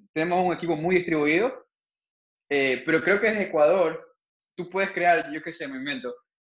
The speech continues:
eh, tú puedes crear una solución, me invento, para agendar calendarios, que ya existen, por dando un ejemplo, para agendar calendarios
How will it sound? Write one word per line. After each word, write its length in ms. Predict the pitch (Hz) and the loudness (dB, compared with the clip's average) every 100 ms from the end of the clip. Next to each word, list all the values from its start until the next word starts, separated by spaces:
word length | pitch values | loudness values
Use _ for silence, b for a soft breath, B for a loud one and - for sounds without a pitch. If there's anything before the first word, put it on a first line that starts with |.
| _ _ - | _ _ -8
eh, 320 | 139 131 127 | -4 -4 -6
tú 120 | 160 | -10
puedes 220 | 160 175 175 | -4 -2 0
crear 300 | 156 160 160 | 2 2 2
una 80 | 160 | -4
solución, 480 | 151 147 - 165 160 | -8 -8 -8 -10 -8
me 60 | |
invento, 280 | 151 160 143 | -6 -4 -2
para 140 | 139 135 | -2 -2
agendar 220 | 147 160 | -2 -2
calendarios, 400 | 151 135 127 - | -2 0 -2 -2
que 60 | 175 | -4
ya 60 | |
existen, 300 | 180 151 123 | -2 -6 -8
por 220 | 113 113 _ | -14 -16 _
dando 160 | 143 139 | -6 -6
un 60 | |
ejemplo, 200 | 107 107 | -6 -6
para 140 | - 143 | -2 0
agendar 200 | 147 160 | 2 2
calendarios 680 | 160 156 117 120 - _ | 2 4 2 0 -8 _